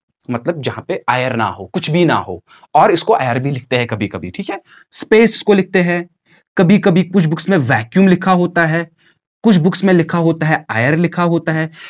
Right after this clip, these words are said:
तब इसका वैल्यू होता है, इस के का वैल्यू होता है नाइन into ten to the power nine। ओके, अगर यूनिट देखेंगे फोर्स का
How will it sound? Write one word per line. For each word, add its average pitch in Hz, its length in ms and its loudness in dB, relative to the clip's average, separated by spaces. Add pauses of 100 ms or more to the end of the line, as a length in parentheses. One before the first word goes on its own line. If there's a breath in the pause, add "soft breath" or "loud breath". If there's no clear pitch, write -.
(180 loud breath)
तब 320 320 4
इसका 226 400 4
वैल्यू 147 420 2
होता 123 420 0
है, 127 320 0
इस - 220 2
के 127 240 0
का 127 220 0
वैल्यू 123 320 0
होता 110 360 -6
है 143 280 -4 (420 loud breath)
नाइन 254 600 6 (220)
into 226 360 4 (180)
ten 151 240 2
to 143 100 -8
the 117 180 0 (100)
power 95 260 -8
nine। 101 500 -10 (560)
ओके, 170 200 0
अगर 147 260 0
यूनिट 180 280 2
देखेंगे 151 480 0 (440 loud breath)
फोर्स 143 260 4
का 156 260 -2